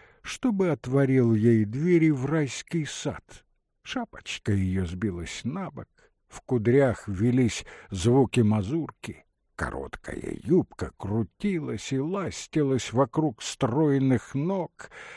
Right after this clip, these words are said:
башмачки с красными каблучками то притоптывали,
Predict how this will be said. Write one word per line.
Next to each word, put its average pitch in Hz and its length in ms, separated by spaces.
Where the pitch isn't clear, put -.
башмачки - 1160
с - 160
красными 113 640
каблучками 123 880
то 110 180
притоптывали, 120 1300